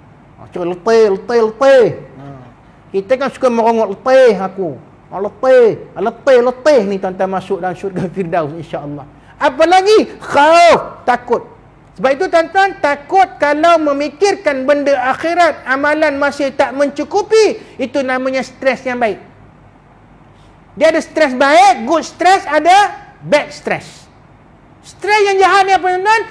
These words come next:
Stres jahat ni kalau kita stres memikirkan bab-bab keduniaan. Stres. Tak kaya lagi. Hidup macam ni. Niaga macam ni je. Niaga ayah tepi jalan.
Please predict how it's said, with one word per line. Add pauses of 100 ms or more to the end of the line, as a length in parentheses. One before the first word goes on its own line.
Stres
jahat
ni
kalau
kita
stres
memikirkan
bab-bab
keduniaan. (960)
Stres. (960)
Tak
kaya
lagi. (1120)
Hidup
macam
ni. (640)
Niaga
macam
ni
je. (600)
Niaga (160)
ayah
tepi
jalan.